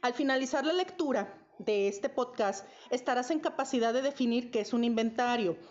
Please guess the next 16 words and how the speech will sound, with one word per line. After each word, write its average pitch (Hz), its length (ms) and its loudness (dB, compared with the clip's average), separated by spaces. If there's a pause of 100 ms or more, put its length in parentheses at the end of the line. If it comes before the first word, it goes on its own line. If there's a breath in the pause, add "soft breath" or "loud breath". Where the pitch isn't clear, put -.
(180 loud breath)
comprenderás 247 640 0
cómo 330 180 0
afecta 311 400 -2
los 294 220 0
objetivos 240 560 -2
financieros 269 680 0
de 208 120 0
una 202 160 2
empresa, 214 640 -2 (320 loud breath)
reconocerás 240 840 0
sus 302 140 0
diferentes 226 640 0
tipos, 208 500 -2 (300 loud breath)
entenderás 214 580 2
su 302 180 0
utilidad, 226 680 0